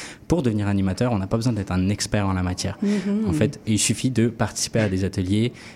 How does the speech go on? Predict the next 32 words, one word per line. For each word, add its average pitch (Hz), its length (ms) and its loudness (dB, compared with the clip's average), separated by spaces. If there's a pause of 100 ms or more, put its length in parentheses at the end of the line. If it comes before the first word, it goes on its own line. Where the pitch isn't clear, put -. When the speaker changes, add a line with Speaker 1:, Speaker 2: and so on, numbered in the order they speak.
(140)
Speaker 1:
euh, 90 200 4
suivre 110 340 2
une 101 120 2
formation 92 340 0
qui 95 120 -4
dure 90 160 -4
trois 92 320 0
heures. - 240 0
C'est - 180 -4
plus - 340 -2
sur - 400 0
l'animation 104 680 2
elle-même 98 400 2
que 101 160 -6
sur - 220 -2
les 90 100 -2
contenus. 117 380 -2 (680)
Et, 127 260 2
euh, 95 460 2
ça - 140 2
permet 117 240 2
ensuite, 117 220 -4
bah, 101 80 0
justement 110 340 0
de 107 80 -2
se - 160 -8
sentir 101 400 -2
un 92 40 -2
peu 104 360 -2
outillé, 120 480 0 (280)
euh, 92 400 2
pour - 380 0